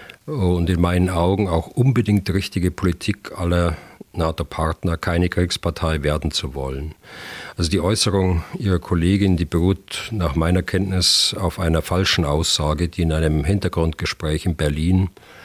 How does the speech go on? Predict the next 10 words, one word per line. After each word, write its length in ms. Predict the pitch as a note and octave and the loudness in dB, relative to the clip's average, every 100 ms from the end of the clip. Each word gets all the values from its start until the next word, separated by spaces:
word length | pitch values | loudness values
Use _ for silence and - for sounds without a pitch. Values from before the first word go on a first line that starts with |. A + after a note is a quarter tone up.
| - - - - - - | -20 -20 -20 -20 -16 -4
einzelnen 420 | F2 E2+ F2+ E2 | -2 0 0 0
Journalisten 520 | - E2 F2+ - - | 0 0 0 -2 -4
gesagt 580 | D#2 C#2+ D#2 F2 - - | -6 -2 0 -2 -4 -4
worden 300 | D#2 D#2+ E2+ | -2 0 0
ist, 500 | F2 - - - - | 0 0 -2 -4 -4
äh, 40 | |
und 560 | E2 D#2 D#2 E2 E2 D#2 | -2 0 0 0 0 0
dann 180 | E2+ F#2+ | 0 0
von 220 | F#2+ F2 | 0 0
ihr, 420 | F2+ F#2+ G#2+ F2 | 2 2 2 0